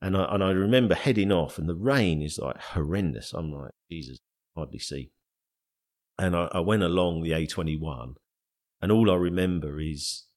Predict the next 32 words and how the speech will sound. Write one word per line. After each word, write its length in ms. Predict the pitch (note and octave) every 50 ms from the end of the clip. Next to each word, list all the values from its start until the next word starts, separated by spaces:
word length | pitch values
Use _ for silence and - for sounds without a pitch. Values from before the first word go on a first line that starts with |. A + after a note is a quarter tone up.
| _ _ _ _ _ _ _ -
just, 280 | G2 F#2 - - -
like, 200 | G2 - - -
a 60 | F2 E2
flash 600 | - - - - - G#2+ A2 G#2 G2+ - - -
of 120 | F2+ D#2 D#2+
water 480 | E2+ F#2 G#2 G2+ F#2 - - - C2
in 100 | C2+ C#2
front 300 | C#2+ - C#2+ C#2 - -
of 80 | - - _ _ -
me, 220 | - E2+ - _ _ _ _ _ _ _ _ _ _ _ _ _ _ _ _ _ _ _ - G#2
and 80 | G2+
I 60 | G2
was 180 | F#2+ F2+ F2+ G2
off. 300 | A#2 G#2+ - - - - - _ _ _ _ _ _ _ _ _ _ _ _ _ _ _ -
Uh, 60 | -
you 220 | E2 E2 - G2 F#2+
know, 200 | F#2 F2 E2+ D#2+
going 260 | - G2 F#2 F#2 E2+
down 260 | D#2+ G2 F2+ F2 F2
a 40 | E2
hill, 320 | E2 A2 A#2 G#2 D#2 D2
and 80 | D#2+ F2
I 60 | F2+
was 120 | E2+ D#2+ D#2
just 220 | - F#2 - -
off 220 | F#2+ F2+ - -
the 100 | - C#2+
road, 360 | D2+ G2+ G#2 G2 C#2+ A#1+ - -
and 120 | C#2+ D2
I 20 | D#2
thought, 300 | - - - D2+ - -
"Whoa," 480 | F#2 G#2 G#2 F2+ D#2 C#2+ C2+ B1 B1+